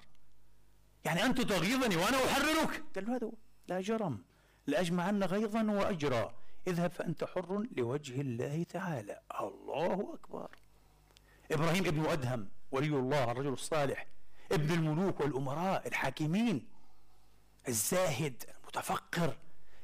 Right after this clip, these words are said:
يخرج مرة من بيته فيلقاه أحد الكفار، رجل غير مسلم،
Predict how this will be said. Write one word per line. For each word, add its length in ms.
يخرج 220
مرة 460
من 180
بيته 600
فيلقاه 520
أحد 180
الكفار، 540
رجل 160
غير 200
مسلم، 480